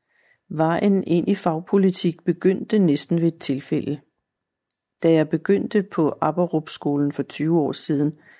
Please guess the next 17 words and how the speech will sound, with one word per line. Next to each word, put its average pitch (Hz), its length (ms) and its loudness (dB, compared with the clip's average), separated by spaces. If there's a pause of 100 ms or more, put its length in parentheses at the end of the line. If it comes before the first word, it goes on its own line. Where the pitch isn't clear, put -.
(300)
var 160 80 2
jeg 156 220 4
den 190 200 2
eneste, 190 540 2
der 165 160 0
mødte 143 300 0
op 160 180 -2
til - 120 -2
et 185 80 0
fagligt 156 500 -4
møde, 147 360 -2 (760)
og 156 140 4
jeg 147 160 4
blev 185 140 2
derfor 175 360 0
lidt 156 240 0
tilfældigt - 800 -2